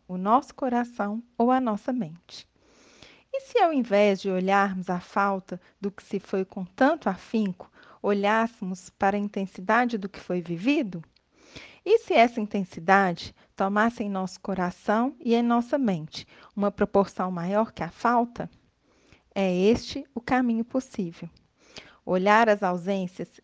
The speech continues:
pela sua intensidade e não pela sua falta.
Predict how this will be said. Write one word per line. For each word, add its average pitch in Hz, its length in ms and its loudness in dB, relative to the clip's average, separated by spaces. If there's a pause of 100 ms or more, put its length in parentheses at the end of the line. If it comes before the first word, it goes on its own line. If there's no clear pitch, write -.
pela 202 220 0
sua - 200 -8
intensidade 208 1120 -4 (140)
e 196 100 -4
não 185 420 -4 (140)
pela 196 220 -2
sua 214 260 -8
falta. - 640 -14